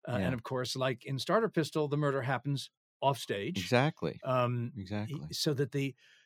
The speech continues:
Speaker 1: the heightened tension of watching Orestes walk into that house
Speaker 2: Yeah.
Speaker 1: knowing what's going to happen, or in the, in the, in the Aeschylus play, watching Agamemnon come home with Cassandra,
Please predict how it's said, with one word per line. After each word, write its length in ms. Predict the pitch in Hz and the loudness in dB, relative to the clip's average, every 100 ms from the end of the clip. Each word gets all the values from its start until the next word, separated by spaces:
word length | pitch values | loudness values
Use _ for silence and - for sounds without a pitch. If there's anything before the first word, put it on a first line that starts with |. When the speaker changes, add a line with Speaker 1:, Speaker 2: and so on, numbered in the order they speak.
| - | -8
Speaker 1:
the 100 | 127 | -4
heightened 480 | - 196 226 131 | 2 4 2 -4
tension 520 | 120 190 202 208 117 123 | 0 2 4 2 -2 -8
of 140 | 127 | -8
watching 520 | 143 143 147 - 120 | 0 0 0 -2 -4
Orestes 560 | 113 135 233 - 135 110 | 0 2 0 -2 -10 -8
walk 280 | 131 123 135 | -2 -2 -2
into 220 | 147 117 | -2 -2
that 200 | 104 101 | -2 -2
house 560 | - 135 98 98 - - _ _ _ _ _ _ | 2 2 2 -4 -8 -10 _ _ _ _ _ _
Speaker 2:
Yeah. 440 | 101 98 101 98 90 - - - _ - | -4 0 2 0 -2 -8 -20 -20 _ 0
Speaker 1:
knowing 640 | 147 156 147 107 104 107 - | 4 6 4 2 -4 -10 -8
what's 220 | 127 120 | -6 -4
going 160 | 135 | -2
to 60 | 127 | 0
happen, 380 | 139 135 110 123 | 2 2 0 -8
or 280 | - 127 127 | -6 -2 -2
in 220 | 123 127 | -2 -4
the, 180 | 120 117 - | -2 -4 -6
in 160 | 127 | -6
the, 100 | 123 - | -6 -6
in 180 | 120 | -6
the 240 | 113 113 117 147 | -4 -6 -4 0
Aeschylus 420 | 180 - 110 117 | 0 0 -8 -10
play, 420 | - 127 113 113 143 - _ _ _ | -8 -6 -6 -8 -12 -18 _ _ _
watching 380 | 123 123 - 143 | -4 -4 -2 -4
Agamemnon 640 | 127 123 139 180 165 113 113 | -4 0 6 8 6 4 -2
come 180 | 123 | -4
home 200 | 110 120 | -4 -2
with 160 | 120 107 | -2 -4
Cassandra, 640 | - - 170 180 123 95 | -8 0 4 6 4 0